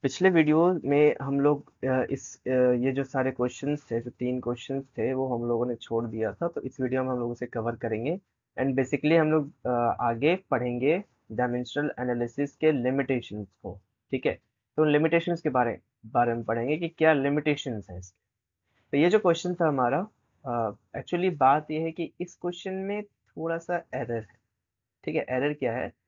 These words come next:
कि यहाँ पे equals to लिखा हुआ है, यहाँ पे directly proportional to लिखना चाहिए था। तो Q is directly proportional to X square Y upon Z cube, इस तरह का रिलेशन है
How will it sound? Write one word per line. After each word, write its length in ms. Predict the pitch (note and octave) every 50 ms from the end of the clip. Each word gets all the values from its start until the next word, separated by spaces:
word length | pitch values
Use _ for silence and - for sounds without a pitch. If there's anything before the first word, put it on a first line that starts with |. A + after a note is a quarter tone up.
| _ _ _ _ _ -
कि 40 | D#3+
यहाँ 340 | D#3+ D3+ C#3+ D3+ F3 F#3+ F#3+ - -
पे 80 | F#3+ G3 F#3 - D3+
equals 320 | C#3+ - - D#3 D#3 D#3 -
to 140 | - F#3 F3
लिखा 260 | D#3 - - - B2+
हुआ 220 | A2+ A2+ A#2 A#2
है, 100 | D3+ F3+
यहाँ 200 | E3+ D#3 D3+ D#3 D#3 -
पे 100 | F#3+ F#3
directly 360 | D#3 C3+ C3+ C3+ - - F#3 F#3 F#3
proportional 680 | - C#3 - - B2+ B2+ B2+ - - - D3 D3 C#3 C#3+
to 100 | B2+ A#2
लिखना 260 | - - - G#2+ G2+ G#2
चाहिए 300 | - - D#2 C#2+ C#2 -
था। 160 | - D3 F#3 - _ _ _ _ _ _ _ -
तो 60 | G#3
Q 340 | D3 - _ _ D3+ D3+ D#3+ E3 F3+ G3+ G#3 G3+ -
is 180 | F3 F#3 F3+ D#3+ C3+
directly 420 | - B2+ B2 B2+ B2+ - E3+ F3 F#3+ F#3+
proportional 720 | - C#3+ - - C3 B2+ B2+ C3 - - - D3+ D#3 E3 D#3+ D#3
to 160 | - E3 E3 D#3+ D3+ - D#3+
X 220 | C3+ - _ - C#3
square 580 | B2+ - - _ - C#3+ C#3 C#3+ C#3+ D3+ D3+ E3 D3+ B2 A#2
Y 240 | A2+ A2+ A#2 A#2+ B2+ C#3 D3 C#3
upon 420 | - _ - A#2 A2+ A#2 B2 B2+ B2+ A2+ A#2+
Z 160 | A2+ G#2 F#2+ F#2+ -
cube, 200 | _ - B1+ - - _ _ -
इस 160 | D#3+ D#3+ -
तरह 200 | F3 D#3+ D#3+ E3+
का 100 | F#3 F#3 F3
रिलेशन 640 | D3 C3 B2 B2 B2+ B2 B2 B2 - - C#3+ C#3
है 100 | A#2+